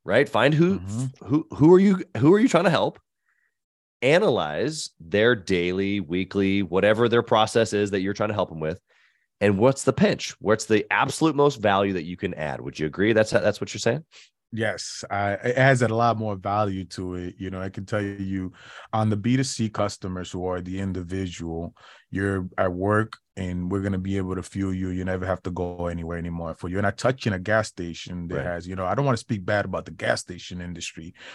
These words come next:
Speaker 2: but when have you ever seen a gas station being clean? Uh,
Speaker 1: <laughs>
Speaker 2: especially when we were going through covid, 'cause that was, that was like the, our niche of launching that says, "Oh, wow, now we really can't go to B two B businesses.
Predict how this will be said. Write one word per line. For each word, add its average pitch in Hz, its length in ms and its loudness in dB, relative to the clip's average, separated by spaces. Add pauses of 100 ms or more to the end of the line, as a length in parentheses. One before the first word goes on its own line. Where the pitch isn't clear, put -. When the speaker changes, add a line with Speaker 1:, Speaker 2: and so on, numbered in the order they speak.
(140)
Speaker 2:
but 101 200 0 (580)
when 117 200 0
have 117 200 4
you 117 80 4
ever 104 140 -2
seen 104 180 -2
a 98 60 -4
gas 95 200 -4 (120)
station 90 320 -8
being 90 160 -8
clean? 85 340 -14 (640)
Uh, 95 240 -2
Speaker 1:
<laughs> - 40 -20
Speaker 2:
especially 139 840 2 (280)
when 113 180 4
we 120 120 6
were 127 140 6
going 117 280 2
through 107 160 -4
covid, 98 580 -4
'cause 98 120 -6
that 101 80 2
was, 110 200 2
that 107 220 4
was 117 100 2
like 113 200 -2
the, 107 180 -6 (240)
our 107 160 2
niche 113 380 2
of 101 100 -2
launching 104 760 -2
that 95 160 -10
says, 98 280 -6
"Oh, 107 140 0
wow, 95 420 0 (260)
now 107 140 2
we 110 80 2
really 131 240 6
can't 110 220 0
go 107 120 2
to 101 80 -4
B 104 180 -2
two 98 80 -4
B 120 160 2
businesses. 98 680 -4